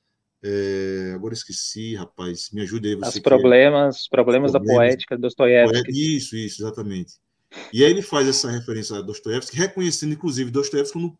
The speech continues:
Speaker 1: o único autor, pelo menos até aquele momento, né, que fez essa, essa, essa, como é que eu vou dizer, essa criação do universo polifônico, né? E aí vem a ideia da carna-,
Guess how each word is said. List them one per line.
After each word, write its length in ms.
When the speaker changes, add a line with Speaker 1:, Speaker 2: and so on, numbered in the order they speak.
Speaker 1:
o 120
único 280
autor, 340
pelo 140
menos 100
até 200
aquele 200
momento, 400
né, 80
que 140
fez 320
essa, 360
essa, 460
essa, 500
como 140
é 40
que 40
eu 60
vou 80
dizer, 140
essa 160
criação 440
do 80
universo 600
polifônico, 680
né? 200
E 120
aí 80
vem 280
a 40
ideia 200
da 120
carna-, 320